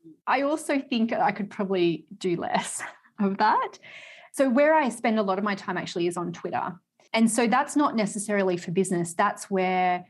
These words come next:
I'm kind of politically active on there and making sure that I'm seeing what's happening in the news. And I find myself sometimes, though, there's so much bad stuff happening,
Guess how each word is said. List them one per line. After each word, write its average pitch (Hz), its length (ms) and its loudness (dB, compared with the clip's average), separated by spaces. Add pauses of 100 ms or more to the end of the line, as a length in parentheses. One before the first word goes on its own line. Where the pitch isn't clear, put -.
(120)
I'm 202 300 0
kind 202 220 -2
of 202 60 0
politically 196 460 0
active 233 440 -2
on 180 140 -2
there 175 340 -2
and 185 120 -6
making 185 300 -4
sure 180 300 -4
that 175 200 -4 (320)
I'm 196 160 4
seeing 214 300 2
what's - 300 -2
happening 262 380 2
in 269 60 6
the 269 60 6
news. 269 300 6
And 233 180 2
I 247 380 0
find 269 500 0
myself 247 340 0
sometimes, 190 460 -4
though, 180 300 -2 (360)
there's 208 160 0
so 220 220 0
much 202 240 0
bad - 200 0
stuff - 380 -10 (400)
happening, - 540 -8